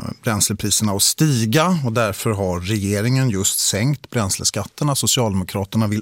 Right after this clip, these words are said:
också göra det. Ehm, alltså, läget är ju väldigt spänt nu. Alltså, om bränslepriserna skulle fortsätta stiga snabbt nu under våren och sommaren på grund av kriget, så att människor som behöver sina bilar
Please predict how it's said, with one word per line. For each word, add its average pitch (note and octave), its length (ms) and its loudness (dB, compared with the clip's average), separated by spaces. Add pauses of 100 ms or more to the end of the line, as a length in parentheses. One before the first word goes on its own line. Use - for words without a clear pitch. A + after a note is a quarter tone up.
också - 440 2
göra D3 320 2
det. C#3 260 0 (920)
Ehm, B2 640 0 (280)
alltså, D#3+ 460 2 (280)
läget E3+ 340 0
är G3 40 6
ju F3+ 120 4
väldigt F3 280 0
spänt C4 520 2
nu. E2+ 260 -2
Alltså, A#2 180 -2
om C#3+ 140 4
bränslepriserna E3+ 800 2
skulle D#3+ 200 0
fortsätta F3 480 0
stiga G3 360 2
snabbt G2 300 -2
nu G2 120 0
under F2+ 240 -4
våren F#2 340 -4
och F2+ 80 -2
sommaren A#2+ 380 0
på - 80 -4
grund B2 200 0
av C3 40 -2
kriget, E2+ 420 -8
så - 100 -2
att G2+ 100 -6
människor G#2 300 -2
som G2+ 220 -2
behöver C3 340 2
sina A2+ 240 2
bilar F2 400 -2